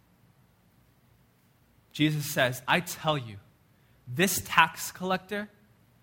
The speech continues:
the one that looked beyond himself and the one that had a sober evaluation, the one that was humble, he went down to his house justified, not the other." See, God heard both prayers, but Jesus determined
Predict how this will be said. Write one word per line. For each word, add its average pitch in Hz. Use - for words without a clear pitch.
the 143
one 165
that 143
looked 156
beyond 147
himself 156
and 120
the 139
one 151
that 151
had 147
a 139
sober 151
evaluation, 143
the 135
one 156
that 160
was 117
humble, 175
he -
went 160
down 117
to 110
his 139
house 107
justified, 107
not 131
the 104
other." 98
See, -
God 147
heard 151
both 135
prayers, 131
but 113
Jesus 151
determined 127